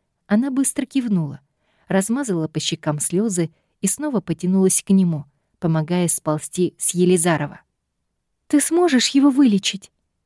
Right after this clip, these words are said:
Он умирает!» Голос дрожал от слез. Смоль пыталась взять себя в руки, но сегодняшний день был к ней немилосерден. Сразу не вышло.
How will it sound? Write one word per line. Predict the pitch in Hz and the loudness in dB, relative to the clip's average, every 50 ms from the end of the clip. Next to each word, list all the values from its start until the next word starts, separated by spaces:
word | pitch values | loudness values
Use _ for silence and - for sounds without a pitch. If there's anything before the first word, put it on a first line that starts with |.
| _ | _
Он | - 302 311 311 | 0 2 4 4
умирает!» | 311 311 320 320 294 285 247 202 185 170 _ _ _ _ _ _ _ _ _ _ _ _ _ _ _ _ | 4 4 4 4 4 4 4 2 0 -2 _ _ _ _ _ _ _ _ _ _ _ _ _ _ _ _
Голос | - 180 175 226 302 320 294 247 196 - - - _ | -8 -6 -4 -2 0 0 2 0 0 -2 -4 -6 _
дрожал | - 175 214 226 226 202 226 226 226 | -6 -2 0 0 0 0 0 0 0
от | 233 226 | 0 -2
слез. | - - 185 165 156 147 - - - _ _ _ _ _ _ _ - | -2 -2 -2 -2 -2 -4 -6 -14 -18 _ _ _ _ _ _ _ -8
Смоль | - - 233 269 311 320 294 | -6 -4 -2 -2 -2 -4 -2
пыталась | - 180 170 - 233 247 254 233 220 - - - | -2 -4 -4 -2 -2 -2 0 0 0 -2 -4 -6
взять | 190 180 - - 226 220 | -6 -4 -2 -2 -2 -2
себя | - - - 202 226 220 | -2 -2 -2 0 0 0
в | 196 208 | 0 -2
руки, | 190 151 - - - - - _ _ _ _ _ _ _ | -4 -4 -6 -8 -18 -18 -18 _ _ _ _ _ _ _
но | - 185 | 2 2
сегодняшний | 190 190 - 196 170 190 185 180 180 - - 190 185 | 2 4 2 2 2 2 4 4 2 2 2 0 0
день | 170 165 214 240 247 226 - _ _ _ _ _ | 0 0 -2 -2 -2 -2 -6 _ _ _ _ _
был | - 180 214 214 196 | -2 2 2 2 2
к | - - | 0 0
ней | 214 220 220 220 202 - | 2 4 4 4 2 2
немилосерден. | - 208 214 214 214 214 214 208 - - 180 160 139 - - 147 - - - _ _ _ _ _ _ _ _ _ _ _ _ - | 2 2 4 4 4 4 4 2 0 0 -2 -2 -4 -4 -10 -14 -14 -16 -20 _ _ _ _ _ _ _ _ _ _ _ _ -10
Сразу | - - - 226 247 262 269 226 240 254 | -6 -6 -2 0 0 0 0 0 0 0
не | 240 247 254 | 0 0 -2
вышло. | 233 226 175 139 - - - 104 - | -2 -4 -6 -6 -6 -8 -10 -12 -18